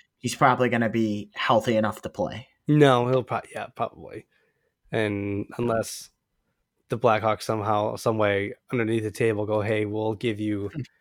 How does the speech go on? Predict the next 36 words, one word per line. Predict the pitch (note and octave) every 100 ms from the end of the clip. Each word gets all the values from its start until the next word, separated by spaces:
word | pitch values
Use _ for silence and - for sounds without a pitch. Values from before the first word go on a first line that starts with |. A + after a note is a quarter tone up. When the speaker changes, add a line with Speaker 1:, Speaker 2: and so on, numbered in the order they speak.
| -
Speaker 1:
Break | C3+ A#2+
his | A#2+ G#2
Speaker 2:
your |
Speaker 1:
kneecap. | A#2 A2+ C3+ C3+ - - -
Speaker 2:
we'll | B2+ B2+ A2+
give | A#2 A#2
you | A#2+ A#2+
your, | A2+ A2 A2 G#2 G2 _ - _ _ _
your | - A#2 G#2+ G#2 G#2 - C#3+ D3
six | - C#3 -
point | - B2 A2+
eight | A#2+
million | A2+ A2+ A2+
dollars | A2 G#2 G#2+ G#2+ G2+
you're, | G#2 G#2 A#2 -
you're | G#2+
due | G2+ A2+ A2+
this | G#2+ -
year, | A#2 G2+ G2 F#2+ _ _ _ _ -
uh, | A2+ G#2+ G2+ G2 G#2 - _ -
off | B2+ G#2 -
the | A#2
books. | A2 A2+ - - - - _ _ _ _ _ _ -
Uh, | A2+ A2
if | A2
you | B2
just | A#2 A2+
please, | - B2 A#2 G2+ -
for | A#2+
the | A#2
love | G#2+ G#2
of | G2
God, | A#2 G2+ G2+
retire." | G2+ - G#2+ G2 F#2+ F#2 _ _ _ -
Speaker 1:
<laughs> | - G3
Speaker 2:
Um, | A#2 A2 A2 G#2 G2+ G2 G#2